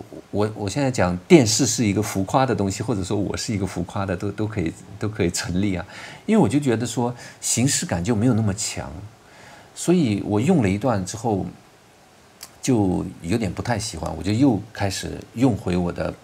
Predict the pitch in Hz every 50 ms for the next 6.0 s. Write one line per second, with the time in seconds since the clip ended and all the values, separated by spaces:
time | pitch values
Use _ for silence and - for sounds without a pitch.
0 | - - - - - - - - 104 110 107 - - 82 82 80 90 85 85 -
1 | 98 95 90 - - 95 85 92 92 - - 120 117 117 143 143 113 90 80 78
2 | 80 85 87 90 - 101 92 90 90 - 95 92 90 - 92 87 85 - 76 76
3 | - - - - - - - - - - - - - - - - 85 80 98 92
4 | - 107 110 110 104 101 92 82 76 85 - - 123 107 110 - 85 82 87 87
5 | - - 85 80 80 92 - - - 80 92 - 98 90 92 92 - - 90